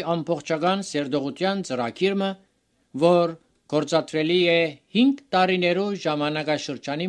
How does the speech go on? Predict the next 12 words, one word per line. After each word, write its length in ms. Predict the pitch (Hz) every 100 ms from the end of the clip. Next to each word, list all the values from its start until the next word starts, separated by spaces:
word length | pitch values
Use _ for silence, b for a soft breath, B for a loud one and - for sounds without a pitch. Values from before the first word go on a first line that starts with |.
| 185
մը 120 | 180
մեջ, 260 | 180 180 _ _ _ _ _ _ _ _ _ _ _ _ _
բայց 260 | 269 277 - 196
ես 200 | 277 269 -
տակավին 600 | 214 220 208 202 202 202
ինքզինքս 680 | 185 175 151 214 214 214 185 160
մանուկ 360 | 185 226 247 -
կսկամ 520 | 131 - 123 127 156 165 - _ _ _ _ _ -
Սուրբ 420 | - 190 180 - -
Գրոց 400 | 165 151 143 - - _ -
գիտության 540 | 156 131 127 120 110 107
մեջ։ 280 | 110 -